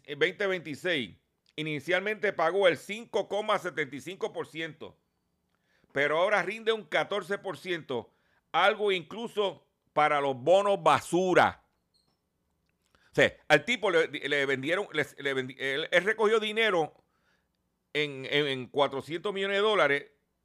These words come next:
en bonos que emitió. Pero debido a su situación financiera de cinco coma setenta y cinco, está pagando catorce por ciento de interés en esos bonos. Pero la gran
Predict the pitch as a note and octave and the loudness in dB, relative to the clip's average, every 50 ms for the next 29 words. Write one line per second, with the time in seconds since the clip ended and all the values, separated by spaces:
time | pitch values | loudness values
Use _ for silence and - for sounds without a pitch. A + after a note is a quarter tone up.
0 | _ _ _ _ _ _ - C3+ C#3+ C#3 C3+ C3 B2 A#2+ A#2 A#2 G2+ - A#2 G#2+ | _ _ _ _ _ _ 0 0 0 0 -2 -8 -8 -10 -12 -14 -16 -14 -4 2
1 | C#3 F3+ G#3 G#3+ F#3+ D3 - - D3 C#3 C3 B2+ A#2+ G2 G2+ C3 C#3 C3+ B2 A2 | 4 6 6 6 4 2 2 2 0 0 0 -2 -6 -6 -4 -2 -2 -2 -2 -4
2 | _ _ _ _ _ _ _ _ _ _ _ _ _ _ _ _ _ _ _ _ | _ _ _ _ _ _ _ _ _ _ _ _ _ _ _ _ _ _ _ _
3 | _ _ _ _ _ _ _ _ _ _ _ _ _ _ _ _ _ _ - E3 | _ _ _ _ _ _ _ _ _ _ _ _ _ _ _ _ _ _ 4 4
4 | D#3 D3+ D3 C#3+ C#3 C3 D3 F3+ G#3 A3 G3+ D#3 G3 D3+ D#3 E3+ D#3 E3 D3+ D3+ | 4 6 4 2 2 0 0 -2 -2 -2 -2 -2 -4 -10 -10 -8 -4 -4 -4 -4
5 | F#3 F#3+ D3 G3 G3+ F#3 F3+ D#3 - F3+ G3 G3 F3+ D#3 C3 B2+ A#2+ - - F#3 | -4 -6 -6 -6 -4 -4 -4 -4 -4 0 0 2 4 2 2 0 -2 -4 -6 -10
6 | F#3+ G3+ - G3 F#3+ - G#3 G3+ G3+ F3 - F3+ D3+ G3 F#3 D3+ F3 D3+ G3+ G#3 | -8 -4 -4 -4 -2 -2 -2 0 0 -2 -2 -2 -6 -8 -8 -8 -8 -10 -10 -8
7 | F3 F#3+ - F#3+ F3 F3+ F#3 F#3 F#3+ G3+ G3 G3+ - F3+ D#3 - - G#3+ A3+ - | -6 -4 -2 -2 0 2 2 2 2 2 2 0 2 2 2 4 2 0 0 2
8 | G3+ F3+ C#3+ D3+ C3 - D#3 D#3+ D#3+ E3+ F3 E3+ E3+ D3+ C#3+ C#3+ C3 C#3 D3 C#3 | 0 0 0 0 -4 -2 -4 -6 -4 -4 -4 -6 -6 -6 -6 -4 -4 -2 -4 -6
9 | - _ _ _ _ _ _ _ _ _ _ _ - C#3 D3+ D3+ C#3+ - E3 C3 | -6 _ _ _ _ _ _ _ _ _ _ _ -8 -4 -4 -4 -4 -4 -6 -6
10 | C3 C3+ B2+ A#2 G2 E2 - _ _ _ _ _ _ _ _ _ _ _ _ - | -4 -4 -4 -6 -8 -12 -18 _ _ _ _ _ _ _ _ _ _ _ _ -2
11 | D3 D3+ D#3 D3+ D3 C#3+ C#3+ C#3 E3 G3 G#3+ G#3+ | 0 2 2 4 4 2 2 2 2 2 2 2